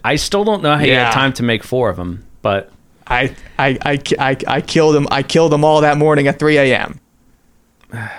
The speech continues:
Speaker 1: God, I'm glad I wasn't there for that.
Speaker 2: Yeah.
Speaker 1: Anyway, uh, Steve is, um,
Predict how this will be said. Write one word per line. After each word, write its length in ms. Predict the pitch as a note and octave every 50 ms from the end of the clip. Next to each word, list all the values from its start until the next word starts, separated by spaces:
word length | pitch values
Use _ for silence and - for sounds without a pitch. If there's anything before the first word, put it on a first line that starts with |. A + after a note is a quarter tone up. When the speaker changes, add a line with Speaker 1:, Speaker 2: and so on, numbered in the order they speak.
| - - - - _ _ _ _
Speaker 1:
God, 360 | - - B1+ G#1+ - - - - - _ _ _ _ _ _ -
I'm 120 | G2 G2
glad 240 | F2+ G#2+ A2 A2 G#2
I 40 | G2
wasn't 260 | F#2 F#2 F#2 - -
there 140 | - F#2+ F2+
for 140 | - - -
that. 80 | - -
Speaker 2:
Yeah. 180 | - - - - - - - - - - - - _ _ _ _ - _ _ _ _ _ _ _ _ - - - - - - - - - - - - - - - - -
Speaker 1:
Anyway, 420 | D#3 D3+ C#3+ B2+ A#2 A2 G#2+ G#2 - -
uh, 280 | A#2 A2+ A2+ A2 G#2+
Steve 540 | - - - - D#3+ D#3 E3 D#3+ D3+ D3+ - - _
is, 560 | - C3 C3 C3 C3 B2+ B2+ B2 A#2+ A2+ - - - - - - - - - - - - - - - - - - - - - -
um, 760 | C#3 C#3+ C#3+ C#3+ C#3+ C#3 C#3 C#3 C#3 C#3+ C#3 C3 A#2 A#2